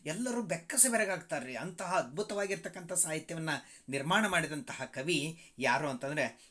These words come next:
ಕುವೆಂಪು ಅವರು. ಅರ್ಧ ಶತಮಾನ ಅನುಕ್ರಮವಾಗಿ ಅವರ ಇತಿಹಾಸವನ್ನ ನಾವು ನೋಡ್ತಾ ಹೋದ್ವಿ ಅಂತಂದ್ರೆ, ಅವರು ಬರೆದಿರ್ತಕ್ಕಂತಹ ಪುಸ್ತಕಗಳನ್ನ ನೋಡ್ತಾ ಇವ್-, ಹೋದ್ವಿ ಅಂತಂದ್ರೆ, ಅದು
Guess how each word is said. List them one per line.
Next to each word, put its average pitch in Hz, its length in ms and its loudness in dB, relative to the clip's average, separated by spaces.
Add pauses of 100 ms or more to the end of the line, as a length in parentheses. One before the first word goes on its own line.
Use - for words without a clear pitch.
ಕುವೆಂಪು 147 440 -2
ಅವರು. - 480 -12 (1600)
ಅರ್ಧ 160 320 2
ಶತಮಾನ 240 440 6 (1700)
ಅನುಕ್ರಮವಾಗಿ 226 1120 2 (600)
ಅವರ 160 180 2
ಇತಿಹಾಸವನ್ನ 226 680 4
ನಾವು 220 160 2
ನೋಡ್ತಾ 202 320 0
ಹೋದ್ವಿ 196 340 2
ಅಂತಂದ್ರೆ, 196 320 0
ಅವರು 156 200 2
ಬರೆದಿರ್ತಕ್ಕಂತಹ 180 720 -2
ಪುಸ್ತಕಗಳನ್ನ 185 640 -2
ನೋಡ್ತಾ 175 320 -2
ಇವ್-, 175 340 2
ಹೋದ್ವಿ 160 300 0
ಅಂತಂದ್ರೆ, 160 760 0
ಅದು 160 400 4